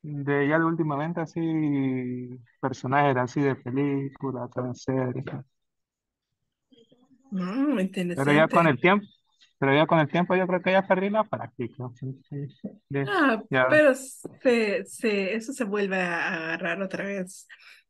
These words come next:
Speaker 2: am,
Speaker 1: Exacto.
Speaker 2: cuando, ah, cuando uno pra-, lo vuelve a practicar, así que no se preocupe.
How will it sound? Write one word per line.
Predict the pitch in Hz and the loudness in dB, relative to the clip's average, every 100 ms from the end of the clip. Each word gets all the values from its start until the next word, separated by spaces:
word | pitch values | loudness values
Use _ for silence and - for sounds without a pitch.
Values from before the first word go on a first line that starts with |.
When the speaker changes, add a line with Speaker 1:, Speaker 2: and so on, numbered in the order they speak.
| - | -4
Speaker 2:
am, | 208 190 185 196 | -2 0 -2 -2
Speaker 1:
Exacto. | 190 180 170 180 | -2 0 2 2
Speaker 2:
cuando, | 170 165 175 _ _ _ _ _ | 0 -4 -10 _ _ _ _ _
ah, | 190 185 175 165 | -2 0 0 -2
cuando | 208 202 202 | -2 0 0
uno | 208 196 | 0 -2
pra-, | 202 196 | 0 0
lo | 196 196 165 | 0 0 -2
vuelve | 185 185 180 | -4 -2 -2
a | |
practicar, | 180 180 - - 160 185 | -2 -8 -10 -10 -10 -10
así | 185 - 277 | -10 -8 -4
que | 233 | -2
no | 196 | -4
se | 196 | -6
preocupe. | 190 180 - - - | -8 -8 -8 -12 -12